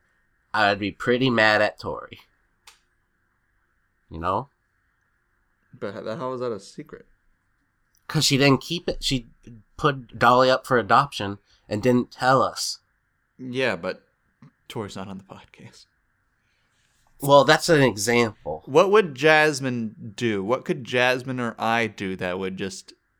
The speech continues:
Speaker 2: upset you to no limit?
Speaker 1: I've been trying to think of this.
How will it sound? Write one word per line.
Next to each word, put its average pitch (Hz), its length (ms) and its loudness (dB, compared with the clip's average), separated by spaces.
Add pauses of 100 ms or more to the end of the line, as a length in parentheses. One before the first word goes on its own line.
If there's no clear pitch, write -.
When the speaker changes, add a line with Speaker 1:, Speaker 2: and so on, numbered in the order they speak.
(640)
Speaker 2:
upset 107 640 -4
you 113 460 -4 (100)
to 110 160 -8
no 101 520 -6
limit? 95 600 -10 (2000)
Speaker 1:
I've 113 160 -6
been 147 140 -4
trying 170 240 0
to 175 100 0
think 139 280 -4
of 95 100 -8
this. - 480 -8